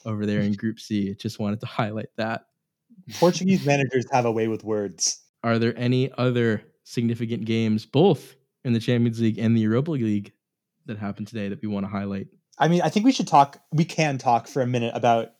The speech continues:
Speaker 2: Benfica Rangers.
Speaker 1: Oh,
Speaker 2: Uh,
Speaker 1: dude.
Speaker 2: 'cause this
Speaker 1: What a
Speaker 2: game
Speaker 1: match.
Speaker 2: Yeah, you texted, uh, this morning saying, you know, "Benfica Rangers is a hell of a match," or something like that. Um,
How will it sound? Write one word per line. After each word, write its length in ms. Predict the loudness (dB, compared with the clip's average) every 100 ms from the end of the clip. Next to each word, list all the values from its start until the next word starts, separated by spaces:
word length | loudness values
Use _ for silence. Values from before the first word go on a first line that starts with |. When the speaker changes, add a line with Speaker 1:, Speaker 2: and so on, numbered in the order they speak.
| 0
Speaker 2:
Benfica 600 | 0 0 -4 0 2 2
Rangers. 540 | -2 -2 -2 -2 -6 -14 _ 0
Speaker 1:
Oh, 120 | 2
Speaker 2:
Uh, 80 | 6 6 6
Speaker 1:
dude. 80 | 4 -6 _ -20 -12 2
Speaker 2:
'cause 100 | 6
this 140 | 8
Speaker 1:
What 80 | 8
a 20 |
Speaker 2:
game 140 | 8 4
Speaker 1:
match. 340 | -2 -6 -12 _ 4
Speaker 2:
Yeah, 300 | 4 4 0
you 200 | 0 0
texted, 580 | 4 2 2 0 0 -2 0
uh, 240 | 2 2
this 240 | 0 0
morning 520 | 0 0 0 -4 -10 -18 _
saying, 520 | -2 2 2 0 -4 -10 _ _
you 100 | -2
know, 60 | 2
"Benfica 520 | 4 4 2 2 4
Rangers 420 | 4 2 2 -2
is 220 | -2 -2 2
a 140 | 0
hell 220 | 2 2
of 80 | 2
a 40 |
match," 320 | 2 0 0 -4
or 40 |
something 240 | -2 -2
like 160 | -2 -2
that. 260 | -2 -2 _ _ _ _ 2
Um, 300 | 4 4